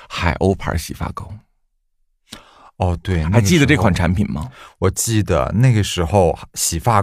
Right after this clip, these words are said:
Speaker 2: 膏是一个很流行的东西。
Speaker 1: 一抠一大块。
Speaker 2: 嗯。
Speaker 1: 然后这，那至于说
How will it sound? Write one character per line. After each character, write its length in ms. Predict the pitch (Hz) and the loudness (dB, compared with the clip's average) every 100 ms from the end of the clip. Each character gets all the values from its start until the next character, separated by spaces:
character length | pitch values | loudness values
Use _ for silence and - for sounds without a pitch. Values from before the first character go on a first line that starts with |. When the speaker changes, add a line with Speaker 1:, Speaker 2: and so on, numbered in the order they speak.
| - | 2
Speaker 2:
膏 320 | - 104 101 | 4 4 4
是 180 | 101 98 | 0 -2
一 60 | 85 | 0
个 80 | 95 | 0
很 240 | 98 76 | 0 0
流 180 | 71 78 | 0 0
行 280 | - 82 69 | 0 -2 -2
的 100 | 73 | -4
东 200 | 69 69 | -4 -6
西。 360 | - 71 67 - | -8 -10 -14 -12
Speaker 1:
一 100 | 107 | -12
抠 280 | - 113 107 | -4 0 0
一 80 | 92 | 0
大 180 | 90 85 | -2 -2
块。 340 | - - - _ - | -6 -12 -12 _ -2
Speaker 2:
嗯。 500 | 92 87 73 71 98 _ _ _ _ _ _ _ _ _ _ _ _ _ - | 0 0 -2 -6 -16 _ _ _ _ _ _ _ _ _ _ _ _ _ -2
Speaker 1:
然 180 | 151 175 | 4 6
后 80 | 190 | 4
这， 160 | 196 196 | 2 2
那 180 | 208 | 2
至 180 | 170 220 | 4 4
于 40 | |
说 140 | 185 | 4